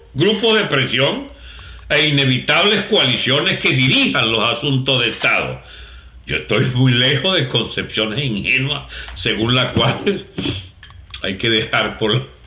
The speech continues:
por la libre. Necesitamos un Estado fuerte en Venezuela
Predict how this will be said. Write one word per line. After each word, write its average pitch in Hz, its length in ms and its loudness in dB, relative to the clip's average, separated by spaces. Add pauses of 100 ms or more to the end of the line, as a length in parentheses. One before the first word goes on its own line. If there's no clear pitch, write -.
(180)
por 80 160 -4
la 90 120 -2
libre. 120 420 0 (3250)
Necesitamos 104 880 0
un 156 80 -2
Estado 98 520 -2
fuerte 131 440 -2
en 76 120 -6
Venezuela 95 680 -2